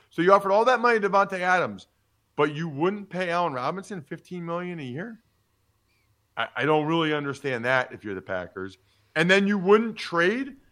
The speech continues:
a six-round pick for Robert Woods?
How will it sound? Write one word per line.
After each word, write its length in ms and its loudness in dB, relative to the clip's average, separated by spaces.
a 120 2
six-round 680 2
pick 420 0
for 400 6
Robert 480 6
Woods? 640 -4